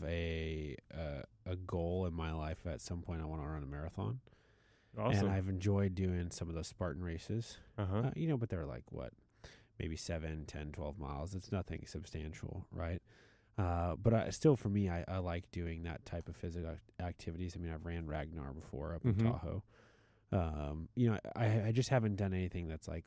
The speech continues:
Speaker 1: ultra distance because I don't think biologically, um, it's something I would start at a serious deficit for, right?
Speaker 2: Mm-hmm.
Speaker 1: 'Cause I was probably more like your brothers, who
Speaker 2: Yeah.
Speaker 1: are a good football player, 'cause I was
Speaker 2: <laughs> Right.
Speaker 1: a good football player.
Speaker 2: Yeah.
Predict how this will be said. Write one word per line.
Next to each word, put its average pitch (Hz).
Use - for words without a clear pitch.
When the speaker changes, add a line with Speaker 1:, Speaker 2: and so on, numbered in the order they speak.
Speaker 1:
ultra 82
distance 92
because 76
I 90
don't 92
think 87
biologically, 80
um, 82
it's 123
something 127
I 110
would 110
start 101
at 95
a 90
serious 87
deficit -
for, -
right? 110
Speaker 2:
Mm-hmm. 104
Speaker 1:
'Cause 104
I 101
was 98
probably 98
more 87
like 78
your 78
brothers, 65
who 104
Speaker 2:
Yeah. 104
Speaker 1:
are 98
a 95
good 82
football -
player, 123
'cause 90
I 85
was 85
Speaker 2:
<laughs> -
Right. 104
Speaker 1:
a -
good 85
football 76
player. -
Speaker 2:
Yeah. 104